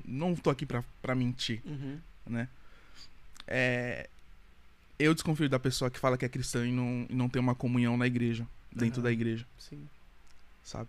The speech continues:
Speaker 1: Não quer dizer que isso é o suficiente, que você ir à igreja é o suficiente. Não quer dizer isso, mas quer dizer que isso é, é importante. Né?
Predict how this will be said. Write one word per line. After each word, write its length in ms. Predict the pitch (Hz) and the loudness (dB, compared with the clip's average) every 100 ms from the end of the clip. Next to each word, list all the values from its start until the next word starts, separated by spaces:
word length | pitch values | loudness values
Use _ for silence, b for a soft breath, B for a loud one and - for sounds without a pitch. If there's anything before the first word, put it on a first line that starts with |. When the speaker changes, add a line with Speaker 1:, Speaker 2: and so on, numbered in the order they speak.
| - b b b 135 | -12 b b b 2
Speaker 1:
Não 80 | |
quer 160 | 139 143 | 6 6
dizer 260 | 123 139 160 | 6 4 4
que 180 | 160 | 2
isso 140 | 160 - | 0 2
é 40 | |
o 40 | 160 | 2
suficiente, 720 | 160 - 160 - 160 120 - | 0 0 -2 0 2 0 0
que 80 | 120 | -2
você 320 | 127 135 127 - | 2 2 0 0
ir 180 | 180 | 2
à 60 | 147 | 2
igreja 360 | 127 127 135 147 | 2 2 2 0
é 20 | |
o 40 | |
suficiente. 800 | - 156 160 - 185 131 120 - - - - - - - - - - - - - - - - - - - - - - - - - | -4 -6 -4 -4 -2 -2 -4 -12 -18 -20 -20 -20 -20 -20 -20 -20 -20 -20 -20 -20 -20 -20 -20 -20 -20 -20 -20 -20 -20 -20 -18 -4
Não 140 | 117 | -2
quer 120 | 127 127 | 0 2
dizer 220 | 139 127 | 4 2
isso, 260 | 117 - - - - | 0 -4 -12 -20 -12
mas 200 | 117 120 - | -6 -4 0
quer 120 | 120 | 0
dizer 240 | 117 135 | 2 0
que 280 | - 131 127 - - - - | 0 -2 -4 -6 -16 -12 -6
isso 260 | 135 - | -2 0
é, 60 | - 135 | 0 0
é 40 | |
importante. 800 | 135 - 170 - 123 135 - - - - - - - - - - - - - - - - - - - - - - - - - - - - - | 0 -2 -4 -2 -2 0 -2 -4 -6 -10 -12 -14 -16 -16 -16 -16 -16 -18 -18 -18 -18 -20 -20 -20 -20 -20 -20 -20 -20 -20 -20 -20 -20 -20 -14
Né? 160 | - | -12